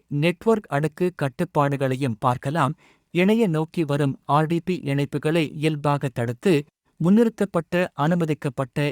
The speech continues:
இலக்கப்பட்டியலுக்கு மட்டும் அனுமதி. செயல்முறை ரீதியில், இந்த பட்டியலில் மாற்றங்களை செய்ய ஐ டி மற்றும் பாதுகாப்பு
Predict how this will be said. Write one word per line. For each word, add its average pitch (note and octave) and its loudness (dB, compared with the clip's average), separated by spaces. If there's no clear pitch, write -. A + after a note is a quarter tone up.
இலக்கப்பட்டியலுக்கு C#3 -4
மட்டும் B2 -4
அனுமதி. C3+ 0
செயல்முறை F#3+ 2
ரீதியில், C3+ -2
இந்த F3 4
பட்டியலில் F#3+ 0
மாற்றங்களை D#3 0
செய்ய C#3+ -2
ஐ E3+ 4
டி A#3 -2
மற்றும் D3 -2
பாதுகாப்பு D#3 0